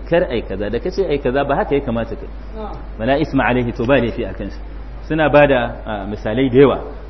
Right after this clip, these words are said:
Fa man khafa din da ya ji tsun, ah, janafan, kuskuren, kuskuren da za a iya cewa ba na zalunci ba, shi yayi ne da kyakkyawar niyya,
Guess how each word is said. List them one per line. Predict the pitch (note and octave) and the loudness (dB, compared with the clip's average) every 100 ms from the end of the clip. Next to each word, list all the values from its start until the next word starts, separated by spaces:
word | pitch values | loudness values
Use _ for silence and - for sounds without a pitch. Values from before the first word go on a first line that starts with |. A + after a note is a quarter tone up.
| - | -8
Fa | A2+ | -2
man | C3 | -2
khafa | C#3+ D#3 D3 | 2 2 2
din | C#3 A#2 F#2+ | 0 -4 -4
da | A#2 | -2
ya | |
ji | C3+ E3 | -2 -2
tsun, | D#3 C#3 C#3 - - - - - | 0 0 -2 -8 -10 -8 -8 -8
ah, | A2+ G#2 C#2+ G#2+ | -8 -6 -8 -6
janafan, | G2 D#3 D#3 D3+ C#3+ F#2 - - | 0 4 4 4 0 0 -8 -2
kuskuren, | E3+ - - F#3 D3 - - - - - - - - - - | -2 -2 4 4 4 0 -8 -10 -12 -12 -14 -14 -14 -14 -4
kuskuren | - F3 F3+ F3+ D#3+ | -2 0 4 4 4
da | B2+ | 0
za | C#3 | 2
a | D3 D3 | 2 2
iya | C#3+ | -2
cewa | - C#3+ C3+ | 0 2 4
ba | B2+ A#2 | 2 0
na | |
zalunci | C3+ C#3+ D3 E3 - C#3 | 2 2 2 -2 -4 -2
ba, | C3 C#3 C3+ | 0 0 -2
shi | - E3+ E3+ | -6 -2 2
yayi | E3+ F3 | 2 2
ne | D3+ | -2
da | A2+ | -4
kyakkyawar | A2 - C#3+ C#3+ | -4 0 2 2
niyya, | D#3+ E3+ | -2 -6